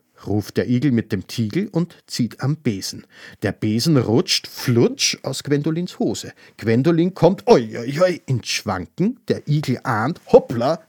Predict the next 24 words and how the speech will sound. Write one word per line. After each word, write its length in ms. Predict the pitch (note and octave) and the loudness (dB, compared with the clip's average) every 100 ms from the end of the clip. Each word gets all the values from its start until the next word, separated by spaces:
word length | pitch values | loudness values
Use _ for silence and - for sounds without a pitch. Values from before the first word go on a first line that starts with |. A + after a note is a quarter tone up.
| - | -12
was 180 | G#2+ - | -12 -2
kommen 400 | F#3 G#3+ A#2+ A#2 | 0 2 2 0
wird 180 | D#3+ B2+ | 0 -2
und 120 | A#2+ | 0
japst, 340 | D#3+ - - E4 E4+ D#4 C#4+ - - | 0 0 -6 -6 -4 -4 -8 -6 0
herrje, 320 | A2 F2+ - - - | 0 -2 -10 -12 -4
nach 260 | C3+ E3+ | -2 -2
der 120 | - F#3+ | -4 -4
flotten 400 | - F2+ - D#3 | -4 -6 -2 -2
Motte. 360 | G2 - - - _ _ _ | -2 -8 -16 -16 _ _ _
Gemeinsam 520 | F2+ F2 G2 G#2+ C#3+ A2+ | -10 -8 -6 0 0 2
machen 280 | A2+ - | 0 -2
sie, 220 | C#3 E3+ E3 | -2 -2 6
hurra, 800 | C#4 D#4 B3+ A#3 A3+ A3+ A3 A3+ | 6 8 6 6 8 8 6 4
die 240 | - G#2+ F2 | 0 -6 -4
Räuberleiter 720 | F2+ G2+ A#2+ C#3+ E3 - D#3+ | -2 -2 0 0 -2 -4 -4
und 160 | C3+ - | -6 -4
können 260 | B2 B2 | 0 0
Gwendolin 560 | B2 A#2+ C#3 C#3+ C#3+ D3+ | 0 0 2 2 0 0
gerade 640 | D#3+ C#3+ D#3 F3+ G#3 F#3+ | 0 0 -2 -2 -2 -2
noch 240 | E3+ D#3+ | -2 -4
stützen. 560 | - - A#2+ - - F2 - - | -8 -4 -4 -4 -12 -14 -20 -2
Dann, 260 | - A2+ G#2+ - | 0 0 0 4
auwei, 640 | E3+ A#2+ A2+ - - | 4 4 -10 -12 -12